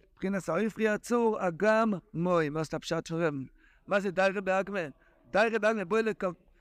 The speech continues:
דיירא באג-, אגם מים. מים זה צדוקה. כתוב, איך כתוב? איך כתוב מים זה צדוקה? שלח לחמך על פני המים. ומילא צדוקו כנחל איסון. אז אגמא הפשט,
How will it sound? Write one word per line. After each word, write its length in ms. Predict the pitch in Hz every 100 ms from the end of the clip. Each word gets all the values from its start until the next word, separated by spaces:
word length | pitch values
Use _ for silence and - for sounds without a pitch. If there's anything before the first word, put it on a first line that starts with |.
| _ _
דיירא 380 | 127 190 240 226
באג-, 400 | 202 - 220 190 196
אגם 600 | 220 247 214 214 202 196
מים. 360 | 190 156 131 123 _ -
מים 600 | 151 190 196 208 220 233 - _ -
זה 180 | 139 185
צדוקה. 420 | 156 190 156 131 117 - _ -
כתוב, 340 | 147 - 202
איך 100 | 190 180
כתוב? 380 | 180 208 208 190 _ - _ -
איך 100 | 175
כתוב 240 | 214 214
מים 260 | 190 202 196
זה 120 | 175
צדוקה? 500 | 147 175 165 185 196 220 - - - _ -
שלח 280 | - 202 208
לחמך 300 | 208 220 208
על 80 | 214
פני 180 | 202 220
המים. 400 | 220 214 160 120 - _ _ _ _ -
ומילא 600 | 170 180 175 226 190 175
צדוקו 420 | 131 185 220 214
כנחל 400 | 196 190 190 190
איסון. 460 | 202 185 - 127 113 - _ - -
אז 240 | 175 160 -
אגמא 380 | 220 240 180 180
הפשט, 640 | 175 - 175 170 165 -